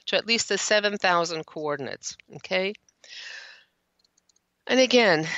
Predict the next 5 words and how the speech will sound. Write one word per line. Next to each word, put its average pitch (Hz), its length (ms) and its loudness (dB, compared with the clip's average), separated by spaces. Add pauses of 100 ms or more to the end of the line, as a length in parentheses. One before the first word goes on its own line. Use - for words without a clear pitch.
they 202 200 4
increase 202 600 0 (140)
positive 247 520 0
energies, 220 580 0
decrease 175 720 0